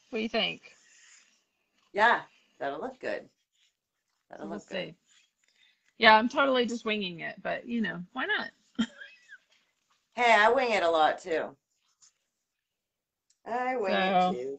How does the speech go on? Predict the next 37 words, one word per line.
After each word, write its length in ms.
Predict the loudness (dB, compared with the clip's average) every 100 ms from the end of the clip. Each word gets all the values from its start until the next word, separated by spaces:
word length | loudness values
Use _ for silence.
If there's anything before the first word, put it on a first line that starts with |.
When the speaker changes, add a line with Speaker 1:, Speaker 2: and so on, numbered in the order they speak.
| _
Speaker 2:
sometimes. 640 | -20 -20 -20 -20 -20 -20 _ _ _ _ _ _ _ _ _ _ _ _ _ _ _ _ _ _ _ _ _ _ _ _ _ _ _ _ _ _ _
Especially 460 | -4 -4 -2 -2
when, 260 | 0 2 2
you 120 | 0
know, 400 | 0 2 0 -2 -8
when 180 | -4 -2
I'm 140 | -2
just 240 | -8 -12 -6
trying 240 | -4 -4
to 80 | -6
come 220 | -8 -4
up 200 | -4 -2
with 160 | -4 -4
a, 280 | -4 -8 -12 -20 _ _ _ _ _ _ -8
a 100 | -6
design 640 | -6 2 6 6 4 0
or 120 | -6
an 80 | -6 -6
idea, 500 | -6 -4 0 2 0 -4
you 120 | -10
know, 140 | -6
I'm 200 | -6 -6
just, 200 | -10 -8
I 40 | 6
Speaker 1:
Yep, 300 | 8 8 6 2 _ _ _ -10
for 120 | -2
Speaker 2:
do 40 |
a 60 | 4
Speaker 1:
sure. 80 | 6
Speaker 2:
lot 220 | 6 4
of 160 | 0 -6
just 340 | -12 -12 -18 -2
kinda 280 | 0 2 0
messing 360 | 0 -2 -4
around 440 | -4 0 2 2 -2
with 160 | -6 -6
my 380 | -4 -2 -2